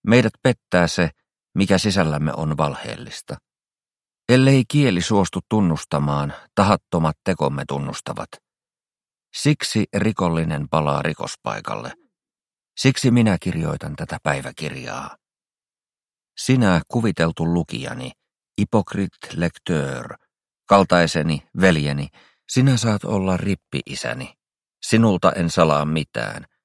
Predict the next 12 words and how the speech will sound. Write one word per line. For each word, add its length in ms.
Sinä 300
minut 340
pelastat 480
hirsipuusta, 760
jos 280
joku. 440
Minun 260
on 160
varsin 300
helppo 320
kuvitella 480
murhaa 520